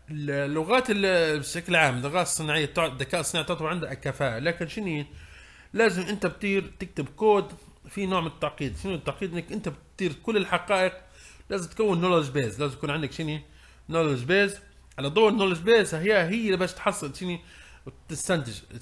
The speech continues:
الاستنتاجات أو الاستخلاصات النتائج والأهداف. هذه أنت تطلعها عن طريق الكويريز، عن طريق شنو الكويريز. لكن قبل الكويريز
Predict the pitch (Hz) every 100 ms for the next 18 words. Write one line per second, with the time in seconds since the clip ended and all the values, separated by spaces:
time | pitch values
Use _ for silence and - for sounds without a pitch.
0 | - - 139 131 165 151 160 208 156 131
1 | 143 147 131 - 120 - 151 143 190 170
2 | 156 151 180 139 131 151 135 190 220 196
3 | 185 - - - - - - 175 170 147
4 | 156 - - - - - 143 - 185 208
5 | 170 160 165 175 160 147 180 165 123 104
6 | 95 131 131 151 - 165 147 - 139 113
7 | 139 151 196 196 185 165 220 196